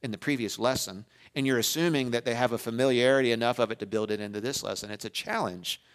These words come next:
that we have. And now you throw covid into the mix, and you have even more valid reasons why people don't prioritize the regularly coming together with people of their faith and studying and learning the Bible together.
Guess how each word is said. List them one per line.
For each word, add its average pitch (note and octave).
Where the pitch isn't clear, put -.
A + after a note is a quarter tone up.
that A#2
we A2
have. A#2
And A#2
now C#3
you B2+
throw B2
covid D#3+
into A2
the G2+
mix, -
and A#2
you B2
have B2
even A#2+
more B2
valid A#2
reasons A2
why A2
people A2+
don't G#2+
prioritize G#2
the G2
regularly B2+
coming A#2+
together G#2
with G#2+
people A#2
of G#2+
their G#2
faith G2+
and G2+
studying G2+
and F#2+
learning F#2+
the F#2+
Bible G#2
together. -